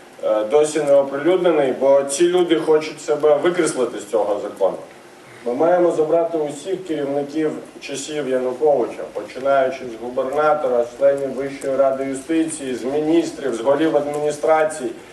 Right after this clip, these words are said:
Всім їм має бути заборонено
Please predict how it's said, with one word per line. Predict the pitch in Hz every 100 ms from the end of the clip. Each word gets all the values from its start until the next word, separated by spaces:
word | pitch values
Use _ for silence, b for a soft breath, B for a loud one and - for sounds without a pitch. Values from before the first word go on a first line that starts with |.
| B B
Всім | - - 165 196 202
їм | 165 160 208 190 - -
має | 131 151 156
бути | 151 151 147
заборонено | 143 147 147 151 180 170 135 107